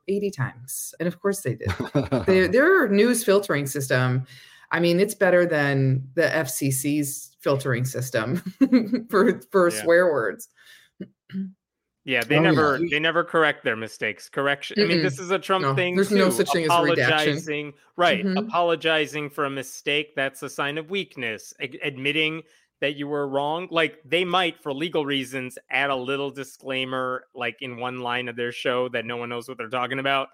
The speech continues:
Speaker 1: Mm-hmm.
Speaker 3: But that's after hours and hours of content that was lies.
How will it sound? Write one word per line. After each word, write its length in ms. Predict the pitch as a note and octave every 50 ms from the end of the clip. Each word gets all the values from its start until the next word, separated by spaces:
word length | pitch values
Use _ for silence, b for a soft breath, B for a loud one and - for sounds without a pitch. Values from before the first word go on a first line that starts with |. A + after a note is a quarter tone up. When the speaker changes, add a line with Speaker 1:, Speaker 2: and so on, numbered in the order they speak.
| _ _ _ _ -
Speaker 1:
Mm-hmm. 400 | A3 A3+ G3+ G3 F3 F3+ F#3+ F#3+ - _
Speaker 3:
But 240 | - G#3 F#3+ E3 D3+ - - B2+
that's 260 | C3+ D3+ D#3 D3+ - F3
after 460 | D#3+ D3+ D3+ C#3+ - D3 C#3 - -
hours 460 | C3 D3 D3+ D3 C#3 C#3 C#3 B2+ A#2
and 140 | C3 B2 B2
hours 420 | C3 C3+ C3+ C3 C3 B2 A#2 -
of 120 | B2 G#2 _
content 720 | - C3+ B2+ C3 C3 B2 - C3 A#2 A2+ A2 G#2+ - - _ _ _ _
that 180 | - B2 A2 G#2
was 320 | G#2+ B2 C#3+ D3+ C3+ B2
lies. 640 | C3 A#2+ A#2 A2+ A2+ A2 G#2+ A2 G#2+ G2+ - - -